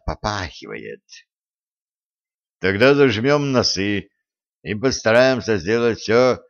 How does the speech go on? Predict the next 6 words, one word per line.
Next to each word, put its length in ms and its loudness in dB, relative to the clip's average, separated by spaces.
что 200 -14
в 100 -12
наших 720 -4
силах», 840 -8
сказал 500 -4
Шут 340 -2